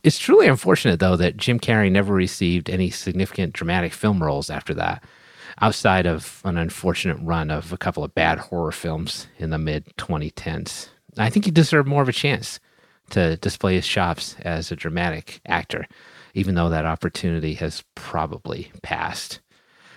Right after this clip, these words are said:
Of course, this is not necessarily an uncommon occurrence. Robin Williams never really got his due as a dramatic actor outside of the Oscar win for Good Will Hunting. And more recently, Adam Sandler's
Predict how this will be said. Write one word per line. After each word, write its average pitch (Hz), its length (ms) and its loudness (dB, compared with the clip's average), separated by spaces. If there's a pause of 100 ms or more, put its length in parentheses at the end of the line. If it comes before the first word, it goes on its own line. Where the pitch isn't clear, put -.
(120)
Of - 100 -8
course, 120 260 4
this 113 160 0
is 98 160 -2
not 95 240 4
necessarily 98 840 0
an 92 100 0
uncommon 117 720 2 (100)
occurrence. 139 600 -2 (680)
Robin 104 340 6
Williams 104 400 4
never 90 220 2
really 85 280 4
got 82 160 0
his 92 200 0
due 85 260 0
as 71 200 -4
a 78 60 -6
dramatic 78 480 -4
actor 76 280 -4
outside 73 400 -2
of 69 240 -8
the 73 200 -4
Oscar 76 340 -4
win 73 280 -6
for 69 300 -10
Good 71 140 -2
Will 73 140 -4
Hunting. 73 420 -8 (600)
And 98 120 0
more 95 140 4
recently, 87 380 2
Adam 85 240 2
Sandler's 87 840 -2